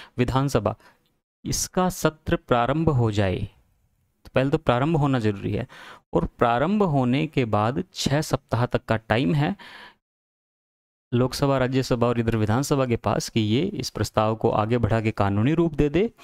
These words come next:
पूरे नियमों के हिसाब से या फिर इसे समाप्त कर दे, ठीक है? तो यहाँ पर ये चीज़ें ध्यान रखिएगा। चलिए, ये है इनके अध्यादेश संबंधी शक्तियों में अंतर, जहाँ से क्वेश्चन आपके आरएएस मेंस में पूछा गया था।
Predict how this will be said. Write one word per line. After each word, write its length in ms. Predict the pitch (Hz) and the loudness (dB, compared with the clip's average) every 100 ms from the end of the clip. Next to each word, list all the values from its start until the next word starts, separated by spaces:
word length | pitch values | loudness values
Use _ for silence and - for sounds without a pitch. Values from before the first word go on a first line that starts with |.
| - - - | -20 -8 0
पूरे 240 | 120 120 | 2 2
नियमों 380 | 113 113 117 135 | 2 2 2 2
के 100 | 135 | 0
हिसाब 340 | 117 110 113 113 | 0 0 0 -2
से 180 | - - | -2 0
या 240 | 127 104 | 2 0
फिर 180 | - 101 | 0 -2
इसे 300 | 98 - 220 | 0 0 0
समाप्त 480 | - - 98 95 - | 0 0 0 -2 -6
कर 200 | - - | -10 -8
दे, 160 | - - - | -8 -12 -10
ठीक 180 | 185 | -4
है? 120 | 113 98 | -4 -2
तो 60 | 113 | -2
यहाँ 180 | 104 104 | 0 0
पर 160 | - | 0
ये 80 | 110 | 0
चीज़ें 320 | 107 104 117 185 113 | -2 -4 -4 -4 -6
ध्यान 380 | 107 101 98 | -2 -2 -2
रखिएगा। 440 | - - - - - _ _ - - - - _ - | -4 -8 -10 -10 -14 _ _ -20 -20 -18 -20 _ -8
चलिए, 340 | - 175 127 | -6 -4 0
ये 100 | 135 | 0
है 160 | 160 170 | 2 0
इनके 240 | 151 151 | 0 0
अध्यादेश 500 | 139 117 113 135 139 143 147 - - - | 0 0 0 0 0 0 0 -2 -6 -4
संबंधी 480 | 127 117 117 120 120 | 0 2 2 0 0
शक्तियों 360 | 123 _ 113 | -4 _ 0
में 120 | 110 | 0
अंतर, 320 | - 110 110 - | -2 -4 -4 -2
जहाँ 240 | 120 107 | -2 -2
से 140 | - | -4
क्वेश्चन 340 | 110 101 - 113 | -4 -4 -4 -4
आपके 240 | 101 - | -2 0
आरएएस 340 | 110 101 110 - | 0 0 -2 -2
मेंस 260 | 101 95 - | -4 -4 -6
में 140 | - 185 _ _ | -6 -6 _ _
पूछा 280 | 110 - - | -2 -2 -8
गया 200 | - - | -8 -8
था। 240 | - - | -12 -20